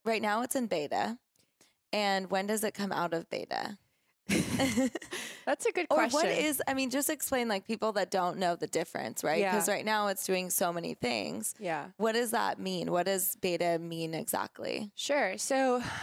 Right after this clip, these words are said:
Speaker 2: um, what beta means is just that we've launched an app. It's not perfect yet. We're still doing a lot of testing around it. So be patient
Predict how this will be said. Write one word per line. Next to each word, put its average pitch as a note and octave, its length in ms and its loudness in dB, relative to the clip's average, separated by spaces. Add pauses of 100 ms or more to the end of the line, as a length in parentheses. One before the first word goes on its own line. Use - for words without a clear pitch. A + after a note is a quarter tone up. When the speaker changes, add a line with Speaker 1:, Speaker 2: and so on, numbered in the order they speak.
Speaker 2:
um, A3+ 460 0
what C4+ 160 0
beta C#4+ 260 2
means B3+ 300 0
is G#3+ 120 0
just - 320 -2
that F3+ 420 2
we've G3+ 220 -2
launched F#3+ 340 -2
an F#3+ 100 -2
app. F#3 260 0
It's - 160 -2
not F3 160 -4
perfect F3 420 -2
yet. E3+ 240 0
We're F#3 100 0
still F3 240 0
doing F3+ 220 0
a E3+ 80 -2
lot D#3+ 200 0
of E3+ 100 -6
testing E3+ 460 -6
around E3+ 280 -4
it. E3+ 160 -4
So F#3 120 0
be F3 140 -8
patient - 460 -10